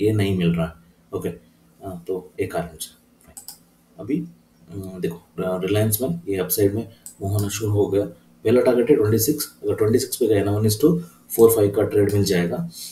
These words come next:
अ, तो थर्टी फ़ोर पे देखना पड़ेगा, नहीं तो वो level को भी ब्रेक, ये लेवल पे मॉनिटर करना पड़ेगा। ओके, ये जो, अ, पहला है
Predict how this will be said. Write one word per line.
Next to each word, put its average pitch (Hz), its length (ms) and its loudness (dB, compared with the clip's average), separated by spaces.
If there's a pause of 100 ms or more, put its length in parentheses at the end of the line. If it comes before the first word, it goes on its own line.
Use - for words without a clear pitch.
(180)
अ, 98 340 -6
तो 101 220 0
थर्टी 110 160 2
फ़ोर 117 180 4
पे 113 120 4
देखना 98 260 0
पड़ेगा, 85 260 -6
नहीं 92 140 -2
तो 151 340 2
वो - 80 -2
level 104 240 2
को - 120 -4
भी 135 80 4
ब्रेक, - 200 0
ये - 160 8
लेवल 147 240 8
पे 147 100 2
मॉनिटर 98 320 -2
करना 82 220 -10
पड़ेगा। - 360 -20 (100)
ओके, - 160 -18 (500)
ये 107 60 -6
जो, 131 120 8
अ, - 260 -4
पहला 117 560 -2
है 113 340 -4